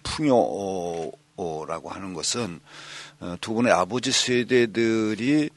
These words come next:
정말 전투적이고 야수적으로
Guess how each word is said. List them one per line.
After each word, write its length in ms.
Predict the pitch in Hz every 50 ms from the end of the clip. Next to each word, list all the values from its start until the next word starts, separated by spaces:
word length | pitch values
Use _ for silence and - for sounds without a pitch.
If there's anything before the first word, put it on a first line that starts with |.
| - - - - - - _ -
정말 560 | - 123 127 131 139 139 139 131 131 123 98 -
전투적이고 960 | - 123 131 139 - - - 139 127 120 117 110 - 117 113 110 107 87 62 73 87 95 87
야수적으로 920 | 87 87 98 117 - - 117 113 120 110 95 90 92 95 98 92 80 -